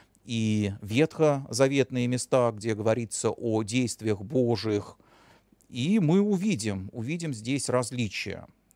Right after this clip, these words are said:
Все-таки, конечно, даже когда в Ветхом Завете говорится антропоморфно, м, все-таки сам контекст, контекст показывает, что, э, не буквально,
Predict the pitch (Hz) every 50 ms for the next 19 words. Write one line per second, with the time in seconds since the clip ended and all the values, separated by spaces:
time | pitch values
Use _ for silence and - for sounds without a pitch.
0 | _ _ - - - 120 113 - 98 - 104 - 107 101 104 135 147 - - 117
1 | 110 101 98 92 113 120 107 107 104 - 104 98 104 101 110 110 107 101 98 -
2 | _ _ _ _ 104 98 120 120 - 120 110 98 113 110 117 120 113 - 104 107
3 | 110 104 107 117 117 101 - - 113 - 123 117 104 - - - 113 113 113 131
4 | 165 196 202 147 - - 123 101 90 87 - _ _ _ _ _ _ - - -
5 | _ _ _ - - 101 101 101 101 101 101 104 104 107 107 104 101 - - 165
6 | - - - 123 - 147 139 135 - - 131 127 123 - - - 175 190 - -
7 | - - - - 117 107 _ _ - 110 104 - 113 107 110 - - 156 151 -
8 | - - - 160 - - 160 160 143 104 104 101 98 92 95 92 - - - -
9 | _ 107 104 107 104 104 101 98 - - - - - _ _ _ - 101 98 101
10 | 104 120 143 147 127 156 156 - 143 135 156 165 160 139 117 104 98 98 92 87
11 | 87 -